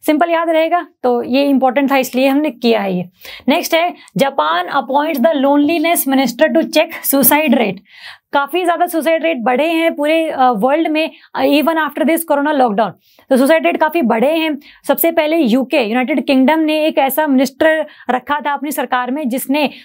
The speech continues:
पूरा, जिसका काम क्या था basically सुसाइड रेट को देखना कि भाई सुसाइड रेट अगर किसी में बढ़ रहा है तो वो क्यों बढ़ रहा है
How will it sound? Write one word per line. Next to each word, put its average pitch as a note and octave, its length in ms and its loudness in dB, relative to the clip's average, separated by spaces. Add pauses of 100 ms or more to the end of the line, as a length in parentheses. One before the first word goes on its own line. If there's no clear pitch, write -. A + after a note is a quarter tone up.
(120)
पूरा, D4 260 2
जिसका A#3 260 0
काम E4 340 0
क्या D#4+ 120 2
था D#4 80 2
basically D4+ 340 0
सुसाइड D#4 420 0
रेट C#4 200 0
को E4+ 120 0
देखना B3 500 0 (240)
कि C#4+ 60 0
भाई E4+ 220 2
सुसाइड E4 300 2
रेट E4+ 120 2
अगर D#4+ 180 4
किसी E4 220 0
में D#4+ 160 4
बढ़ C4+ 200 2
रहा D#4 120 2
है D4 60 -4
तो D#4+ 120 -4
वो F4+ 260 -4
क्यों F#4+ 180 2
बढ़ C#4 160 0
रहा G3 140 -2
है E3+ 80 -8